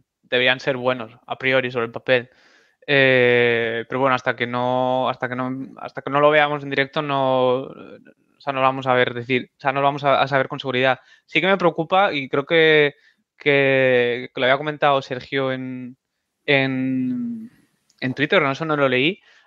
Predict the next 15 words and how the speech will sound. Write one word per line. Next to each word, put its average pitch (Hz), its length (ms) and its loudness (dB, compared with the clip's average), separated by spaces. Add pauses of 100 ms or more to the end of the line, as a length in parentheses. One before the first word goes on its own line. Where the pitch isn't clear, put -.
el 139 200 2
tema 165 240 4
de 165 60 4
la 143 100 0
seguridad 135 240 2
en 143 60 0
la, 135 520 2
en, 131 220 -14
en, 127 360 -8
en 139 100 -8
la 127 100 0
primera 131 320 0
de 151 80 4
las 139 180 0
modificaciones. 135 920 -4